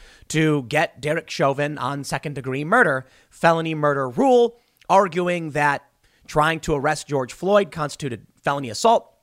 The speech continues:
and because it did, it was actually a murder. And I gotta say,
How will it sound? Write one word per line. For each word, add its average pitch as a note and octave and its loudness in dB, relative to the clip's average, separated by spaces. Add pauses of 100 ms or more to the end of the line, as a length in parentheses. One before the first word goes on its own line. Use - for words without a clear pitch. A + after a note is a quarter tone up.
(120)
and D3 -8
because C#3+ -2
it C3+ -10
did, B3+ 4
it - -10 (280)
was C#3 -4
actually D3+ -2
a A#2+ -6
murder. A3+ 0 (420)
And A#3 0
I - -2
gotta C4 -4
say, D#4 -6